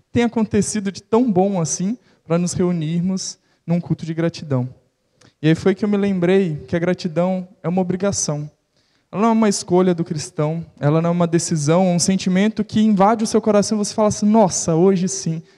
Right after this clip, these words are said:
eu estou grato." Mas é um dever nosso. E por isso eu chamei a mensagem dessa noite de gratidão por obrigação. Porque nós, como cristãos, temos essa obrigação diante de Deus.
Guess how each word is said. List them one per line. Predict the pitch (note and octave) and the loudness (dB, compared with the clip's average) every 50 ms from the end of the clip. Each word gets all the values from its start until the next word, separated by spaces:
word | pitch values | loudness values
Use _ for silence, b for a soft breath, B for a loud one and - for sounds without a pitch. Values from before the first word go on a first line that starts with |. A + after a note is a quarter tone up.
| b b b | b b b
eu | - D3+ | -4 -4
estou | D#3 D#3 - E3+ E3 | -4 -2 0 -2 -2
grato." | D#3+ C#3+ C3+ C3+ C3 C3 - _ - _ _ _ _ _ _ | 0 0 -2 -2 -2 -6 -8 _ -20 _ _ _ _ _ _
Mas | C#3+ D3+ D3 | -2 0 2
é | E3 F3+ | 2 2
um | F#3+ F#3+ | 2 2
dever | F#3 G#3 G#3 G3 D#3+ D#3+ E3 E3+ E3 D#3+ | 2 2 2 2 0 0 0 0 0 0
nosso. | C#3 C3 B2+ A#2+ B2 - - - - - _ _ _ _ _ | -2 -2 -2 -4 -6 -8 -10 -12 -14 -16 _ _ _ _ _
E | D3+ | -6
por | D3+ - F#3 G3+ | -2 0 0 0
isso | G3+ A3+ | 2 0
eu | G#3 | 0
chamei | - - A3 F#3+ F#3+ F#3+ F#3+ G#3 G#3 | 0 0 0 0 0 0 2 2 2
a | G3 | 2
mensagem | F#3+ F#3 F#3 - - F#3+ G3 G3 G3 | 0 0 -2 0 2 2 2 2 2
dessa | F#3+ F#3+ F3+ - F#3+ F3+ | 0 0 0 0 0 0
noite | F#3+ F#3+ G3 - | 0 0 -2 -2
de | F#3+ G3 G3 | -6 -6 -4
gratidão | F3 F#3+ G3+ G#3+ G#3+ - - F#3 E3 F3+ F#3 F#3+ F#3 | 0 0 0 0 0 -4 -10 -4 -2 -2 -2 0 -2
por | - G3 F#3+ | 0 0 2
obrigação. | F#3 F#3 F3+ F3 G3 G3 - - - D3 C3+ C3+ C3+ - _ b b b b b b b b | 2 0 -2 -2 -4 -4 -4 -4 -4 -4 -6 -6 -8 -14 _ b b b b b b b b
Porque | - D3+ - - F3+ F#3 | -10 -6 -2 0 0 2
nós, | F#3 F#3 G3+ A3+ A3+ - | 2 2 2 2 0 -2
como | - G#3 G3+ G3 | -4 -4 -4 -4
cristãos, | - F3+ F3+ - - - F3 F3 F#3 F#3+ F#3+ - | -4 -6 -6 -6 -4 -4 -2 -2 0 -2 -2 -4
temos | - G3 F#3+ F#3+ F3+ F3 | -4 -4 -4 -2 0 0
essa | F#3 F#3 - - G3 | 0 0 0 0 0
obrigação | F#3+ G3+ A#3 A#3 G3+ G#3+ F#3+ G3 F#3+ - - - E3+ E3+ E3+ | 2 2 2 0 0 -2 0 -2 -2 -2 -2 -4 -4 -4 -2
diante | D#3 D#3+ D#3+ D#3 | -2 -2 -4 -4
de | - - E3 | -4 -6 -6
Deus. | D#3 C#3 C3 B2+ A#2+ B2 - - - | -2 0 -2 -2 -2 -2 -6 -12 -14